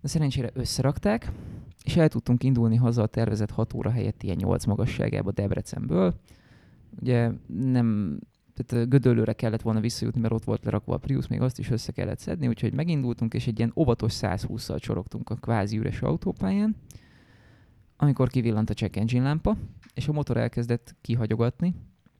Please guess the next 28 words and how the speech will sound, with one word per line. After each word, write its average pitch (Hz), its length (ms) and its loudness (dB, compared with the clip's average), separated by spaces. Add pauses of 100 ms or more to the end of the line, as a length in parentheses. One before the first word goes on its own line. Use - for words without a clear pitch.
(1120)
és 135 260 -2 (140)
teljesen 127 440 2
megszűnt 113 440 -2
az 110 80 -4
alapjárat, 107 500 0
de 120 140 2
úgy, 135 180 0
hogyha - 220 -2
mondjuk 117 340 0
így, 117 220 0
ö, 113 180 2
visszagangoltam 156 800 2
egyet, 175 440 0 (320)
és 120 140 -2
nem 139 140 4
adtam 113 280 0
gázfröccsöt, - 680 0
és 110 160 -4
leesett 104 460 -2
a 95 40 -10
tű, 156 180 -4
akkor 151 200 0
leállt 87 340 -4
a - 40 -4
motor, - 400 -6 (500)
így - 180 -4
az 110 120 -2
autópályán. - 720 -4